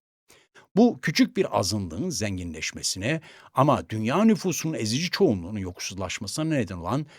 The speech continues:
sömürü sistemi ayakta kaldığı müddetçe milyonlar mülteci olmaktan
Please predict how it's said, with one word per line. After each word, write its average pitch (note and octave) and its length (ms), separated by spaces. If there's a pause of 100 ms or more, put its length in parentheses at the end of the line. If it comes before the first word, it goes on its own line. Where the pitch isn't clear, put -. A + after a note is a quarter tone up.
sömürü A2+ 440
sistemi F#2 400
ayakta F#2 280
kaldığı E2 340
müddetçe G#2 640 (480)
milyonlar B2 720 (100)
mülteci G2+ 520
olmaktan F#2 920